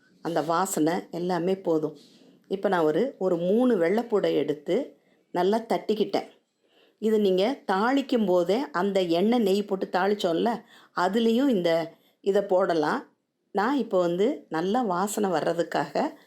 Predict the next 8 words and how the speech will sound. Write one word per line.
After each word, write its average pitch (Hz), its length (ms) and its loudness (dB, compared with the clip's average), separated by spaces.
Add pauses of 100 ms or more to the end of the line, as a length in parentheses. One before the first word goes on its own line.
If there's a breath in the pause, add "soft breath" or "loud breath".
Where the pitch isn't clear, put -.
(500 loud breath)
ஆ, 156 300 -2
பச்சையாவே 214 640 0
சேர்த்துட்டேன். - 500 -4 (520 soft breath)
இந்த 196 520 2
சூட்டுலேயே 240 480 2
நல்லா 185 280 2
வெந்துரும் 160 580 2 (1160)
வெள்ளைப்பூடு. 170 540 2